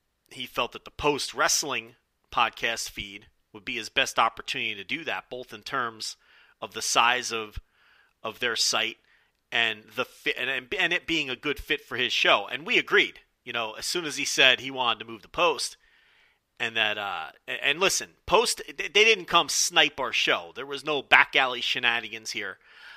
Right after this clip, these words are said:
Uh, this was Brandon wanting to, uh, move his show to another podcast feed, and Post being the choice, and John and Y being open to that. In fact,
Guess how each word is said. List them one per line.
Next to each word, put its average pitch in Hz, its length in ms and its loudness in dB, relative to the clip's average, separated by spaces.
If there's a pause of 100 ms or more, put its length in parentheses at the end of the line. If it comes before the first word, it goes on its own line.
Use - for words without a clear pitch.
(160)
Uh, 104 260 -2
this 143 200 -2
was 147 160 -6
Brandon 143 520 2
wanting 127 320 0
to, 110 440 -6 (560)
uh, 101 300 0
move 143 260 -4
his 147 140 0
show 139 260 2
to 120 120 -8
another 117 260 -4
podcast 131 640 0
feed, 98 360 -14 (500)
and 110 420 0
Post 139 320 -4
being 117 200 -4
the 110 60 -6
choice, 117 400 -6
and 104 100 -16
John 117 280 0
and 110 100 -10
Y 110 260 0
being 104 200 -12
open 113 240 -10
to 104 60 -14
that. 107 260 -4
In 104 60 -20
fact, 131 500 2